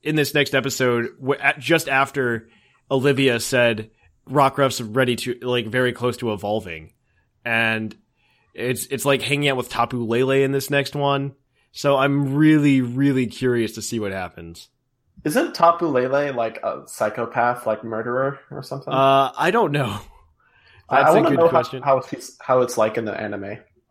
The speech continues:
Speaker 1: Uh,
Speaker 2: Okay.
Speaker 1: the Tapus in general are just, like, I know Tapu Koko's demeanor in the anime is very much like, um,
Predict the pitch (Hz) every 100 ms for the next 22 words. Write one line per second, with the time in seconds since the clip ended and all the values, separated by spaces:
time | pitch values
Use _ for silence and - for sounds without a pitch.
0 | _ - 127 131 113 135 135 - 147 180
1 | 277 247 208 131 117 135 135 120 113 117
2 | 139 127 - 135 170 185 175 160 160 -
3 | 117 117 143 151 170 170 170 175 175 175
4 | 175 175 170 175 - _ _ 135 123 117
5 | 131 139 131 - 123 110 107 - _ _
6 | _ _ - 113 117 110 107 104